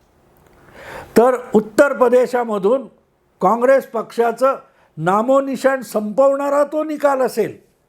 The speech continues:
आणि तेच तर नरसिंह राव यांचं स्वप्न होतं.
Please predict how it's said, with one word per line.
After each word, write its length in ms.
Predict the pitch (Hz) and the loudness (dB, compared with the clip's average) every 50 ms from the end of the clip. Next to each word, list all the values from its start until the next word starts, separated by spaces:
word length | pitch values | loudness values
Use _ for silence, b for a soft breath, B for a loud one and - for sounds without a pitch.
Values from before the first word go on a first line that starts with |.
| _ _ _ _ _ _ _ _ _ _ _ b b b b b b b b - | _ _ _ _ _ _ _ _ _ _ _ b b b b b b b b 0
आणि 180 | 185 220 247 226 | 2 2 2 0
तेच 440 | - - 254 285 302 294 214 - | 2 2 4 4 4 2 -2 -2
तर 260 | - 247 226 254 247 214 - - b b b b b - | 0 2 2 2 2 0 -4 -10 b b b b b -4
नरसिंह 520 | 170 180 185 196 208 190 - 247 254 262 | 2 4 4 4 2 0 2 2 2 2
राव 200 | 254 247 247 233 | 2 0 -2 -2
यांचं 340 | 233 233 233 220 214 233 233 | -2 -2 -4 -4 -2 -2 -4
स्वप्न 400 | 226 - 208 208 202 202 208 202 | -2 -2 -4 -4 -4 -4 -2 -2
होतं. 320 | 202 185 165 143 - - | 0 0 -2 -4 -8 -14